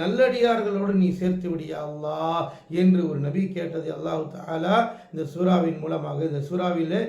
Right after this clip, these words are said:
இந்த வசனத்தின் மூலமாக அல்லாஹ் தஆலா நினைவூட்டி காட்டுகின்றான். அப்போ நான் அல்லாஹ்வுக்கு அஞ்சியவனாக இருக்க வேண்டும்,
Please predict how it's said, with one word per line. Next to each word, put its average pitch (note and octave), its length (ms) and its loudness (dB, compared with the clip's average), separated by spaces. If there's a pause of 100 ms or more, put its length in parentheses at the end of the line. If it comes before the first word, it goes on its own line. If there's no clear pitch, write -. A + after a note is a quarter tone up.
(220)
இந்த E3+ 140 -4
வசனத்தின் F#3 540 -2
மூலமாக D#3+ 340 -4
அல்லாஹ் D3+ 280 -4
தஆலா C#3+ 220 -6
நினைவூட்டி E3+ 420 0
காட்டுகின்றான். C#3 720 -6 (320)
அப்போ D3+ 200 -4
நான் D#3+ 260 0
அல்லாஹ்வுக்கு F3+ 460 2
அஞ்சியவனாக F3+ 480 2
இருக்க F3 260 -4
வேண்டும், E3+ 340 -4